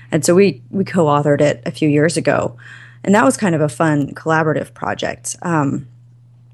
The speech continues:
and, and I really enjoy working with other writers and other bloggers and, and others in the space. And, uh, what I'm really working on right now is,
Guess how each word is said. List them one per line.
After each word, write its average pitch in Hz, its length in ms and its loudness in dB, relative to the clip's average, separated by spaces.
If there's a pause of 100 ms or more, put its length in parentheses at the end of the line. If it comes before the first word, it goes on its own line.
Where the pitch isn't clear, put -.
(100)
and, 190 140 2
and - 260 0
I 226 100 6
really 226 280 4
enjoy 156 440 -4
working 156 420 -6
with 151 160 -10
other 147 460 -4 (100)
writers 156 400 -2
and 151 100 -4
other 147 160 -4
bloggers 156 680 -2
and, 147 340 -2 (140)
and 151 160 -2
others 143 720 -2
in 180 120 0
the 139 80 -4
space. - 540 -4 (440)
And, 156 320 2 (140)
uh, 147 300 -2
what 156 200 2
I'm 170 140 2
really 196 200 6
working 156 300 0
on 156 120 0
right 151 200 0
now 151 400 0
is, 147 540 0